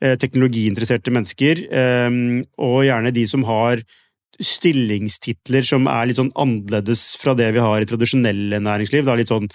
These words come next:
eh, ikke sant? Det er kanskje litt feil fokus da, men, men alt fra de som jobber i gründer-, et-, etablerte, altså i gründerselskaper, til folk som jobber i da etablerte selskaper med å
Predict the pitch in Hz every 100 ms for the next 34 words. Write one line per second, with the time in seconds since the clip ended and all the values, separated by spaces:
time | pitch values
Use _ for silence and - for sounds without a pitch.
0 | - - - - _ - 113 117 113 123
1 | 104 - 123 113 123 117 - 113 110 117
2 | 98 127 131 135 135 135 120 - - -
3 | - 156 135 165 156 139 135 160 165 135
4 | 107 120 123 143 135 127 120 113 127 135
5 | 139 - 139 131 120 131 131 147 127 131
6 | 131 135 127 127 117 120 120 120 113 123
7 | 196 - 156 143 143 131 127 117 175 139
8 | 113 117 120 110 127 110 92 123 107 120
9 | 113 147 131 120 110 - 123 120